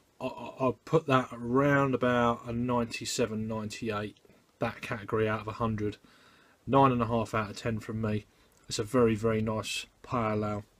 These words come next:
So you've had this beer from Tool, their Sun, Sun Dancer's the other one, the Euro Dancer. American Pale Ale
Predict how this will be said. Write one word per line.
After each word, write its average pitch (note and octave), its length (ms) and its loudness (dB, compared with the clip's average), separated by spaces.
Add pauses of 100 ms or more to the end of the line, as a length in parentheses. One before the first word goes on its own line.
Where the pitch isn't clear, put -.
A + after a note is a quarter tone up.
(920)
So C3+ 100 4
you've C3+ 160 10
had E3 160 0
this D3 140 4
beer D3+ 260 8
from C3 280 -4
Tool, E3+ 460 6 (220)
their A#2 160 0
Sun, C#3+ 480 -2 (1040)
Sun G#2 280 0
Dancer's G2+ 400 -2
the A#2+ 100 2
other A2+ 120 2
one, G2+ 200 -4
the A2 60 -4
Euro C3+ 420 8
Dancer. G2+ 520 -4 (1400)
American E3+ 380 6
Pale C#3 280 4
Ale C#3 220 6